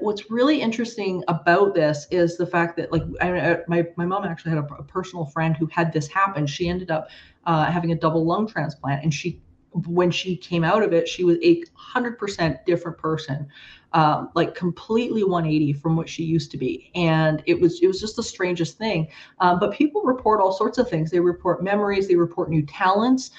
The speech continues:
um, where, you know, they went under not being able to play a piano and they woke up being <laughs> able to play a piano, or, you know, having completely disliked,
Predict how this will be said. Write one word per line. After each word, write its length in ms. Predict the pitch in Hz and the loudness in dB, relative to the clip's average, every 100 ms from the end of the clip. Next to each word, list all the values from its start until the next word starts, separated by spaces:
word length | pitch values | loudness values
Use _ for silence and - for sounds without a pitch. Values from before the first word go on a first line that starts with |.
| - _ _ - | -20 _ _ 0
um, 420 | 175 165 165 - | 4 6 4 2
where, 300 | 175 165 151 | 0 0 0
you 100 | 190 | -2
know, 80 | 180 | -2
they 280 | 165 165 160 - - _ _ _ - | 2 2 0 -8 -20 _ _ _ -6
went 220 | 185 180 - | 0 0 2
under 340 | 202 220 202 | 0 2 2
not 220 | 190 185 | 4 4
being 140 | 185 180 | 2 2
able 160 | 175 | 0
to 40 | 170 | -2
play 240 | - 180 | 0 2
a 40 | |
piano 480 | 170 - 170 180 202 | 2 0 0 0 0
and 80 | 180 | 2
they 60 | 160 | 2
woke 220 | 165 170 | 2 0
up 140 | 180 | 2
being 140 | 190 220 | 4 6
<laughs> 60 | |
able 140 | 151 170 | 4 0
to 80 | |
play 240 | - - - | 4 8 8
a 40 | |
piano, 640 | - 226 214 - 208 202 - - - | 8 6 6 2 2 2 0 -12 -2
or, 400 | 202 202 190 185 | 6 8 10 8
you 80 | 196 | 6
know, 120 | 196 | 2
having 320 | 185 208 190 185 | 0 0 0 0
completely 720 | 185 - - 214 226 226 208 | -2 -10 -8 -4 -4 -2 -4
disliked, 760 | 170 185 185 170 175 180 - | 0 0 0 0 0 0 -4